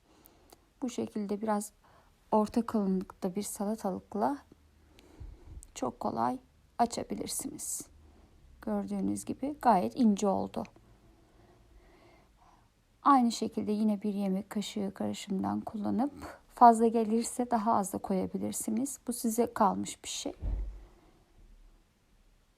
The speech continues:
İçli köftenin büyüklüğünü siz kendi isteğinize göre ayarlayabilirsiniz. Çok büyük de yapabilirsiniz. Küçük küçük yapıp bir sürü de yapabilirsiniz.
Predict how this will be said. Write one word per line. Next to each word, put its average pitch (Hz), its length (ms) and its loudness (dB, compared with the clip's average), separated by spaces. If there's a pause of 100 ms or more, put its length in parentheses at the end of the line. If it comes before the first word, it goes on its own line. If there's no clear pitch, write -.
(1500)
İçli 233 240 -6
köftenin 208 580 -2
büyüklüğünü 208 680 -2
siz - 300 -10
kendi 220 480 0 (560)
isteğinize 208 600 0
göre 196 280 -6
ayarlayabilirsiniz. 208 1300 -4 (200)
Çok 226 320 -4
büyük 202 420 -6
de - 40 -4
yapabilirsiniz. 196 680 -6
Küçük - 340 -6
küçük - 300 -10
yapıp 214 340 -4
bir 208 140 2
sürü 202 280 -6
de 202 60 -4
yapabilirsiniz. - 960 -6